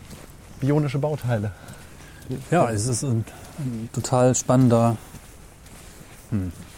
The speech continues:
Speaker 2: Span hätte ich es fast gesagt. Also eine, die Verbindung vom alten Salzweg hin zum,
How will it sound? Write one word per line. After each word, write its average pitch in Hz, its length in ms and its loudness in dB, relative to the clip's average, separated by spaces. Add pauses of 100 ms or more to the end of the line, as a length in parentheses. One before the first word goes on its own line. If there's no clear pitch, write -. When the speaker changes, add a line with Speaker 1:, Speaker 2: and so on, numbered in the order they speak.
(320)
Speaker 2:
Span 110 320 0
hätte 95 120 -2
ich 85 60 -8
es 92 100 -4
fast - 240 -8
gesagt. 101 320 -2
Also 104 140 0
eine, 101 160 0 (880)
die - 60 -4
Verbindung 113 400 6
vom 113 280 6
alten 110 440 0 (480)
Salzweg 117 500 2
hin 117 180 4
zum, 107 360 4